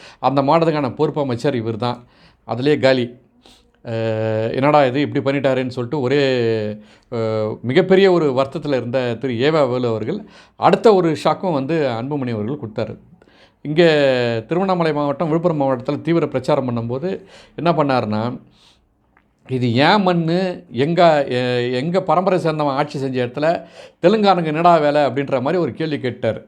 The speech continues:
"திராவிடத்துக்கு இங்க என்ன வேலை? இது வந்து தமிழ் மண்ணு. என்னுடைய, என்னுடைய பாட்டன் முப்பாட்டன் அரசர்கள் ஆண்ட இந்த மண்ணுல தெலுங்கு பேசும் மக்களுக்கு என்ன வேலை? எத்திராஜு, வரதராஜு, வேலு"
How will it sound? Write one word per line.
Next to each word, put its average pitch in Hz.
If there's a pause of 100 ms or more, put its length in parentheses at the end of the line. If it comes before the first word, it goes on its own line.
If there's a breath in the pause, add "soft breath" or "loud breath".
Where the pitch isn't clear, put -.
"திராவிடத்துக்கு 160
இங்க 160
என்ன 147
வேலை? 123 (140)
இது 165
வந்து 160
தமிழ் 170
மண்ணு. 123
என்னுடைய, 156 (280 loud breath)
என்னுடைய 147
பாட்டன் 170
முப்பாட்டன் 143
அரசர்கள் 151
ஆண்ட 131
இந்த 120
மண்ணுல 120 (1300 soft breath)
தெலுங்கு 175
பேசும் 139
மக்களுக்கு 123
என்ன 117
வேலை? 104 (880 soft breath)
எத்திராஜு, 180
வரதராஜு, 165
வேலு" 185